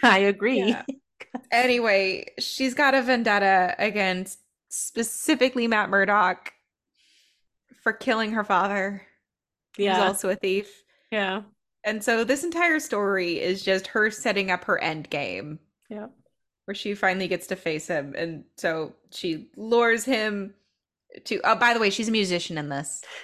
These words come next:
Speaker 1: Yes. She's, like, their rival, like, Mary, the Mary Janes' kind, like,
Speaker 2: Yeah.
Speaker 1: frenemy <laughs> situation.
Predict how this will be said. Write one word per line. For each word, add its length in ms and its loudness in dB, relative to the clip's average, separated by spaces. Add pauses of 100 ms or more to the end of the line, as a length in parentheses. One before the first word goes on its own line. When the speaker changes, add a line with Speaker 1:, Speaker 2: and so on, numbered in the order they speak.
(160)
Speaker 1:
Yes. 600 2
She's, 340 2
like, 180 2
their 180 2
rival, 640 -2
like, 280 -4
Mary, 400 -4
the 120 -4
Mary 320 -4
Janes' 1080 -4
kind, 400 0
like, 240 4
Speaker 2:
Yeah. 200 0
Speaker 1:
frenemy 640 4
<laughs> 0 -
situation. 960 6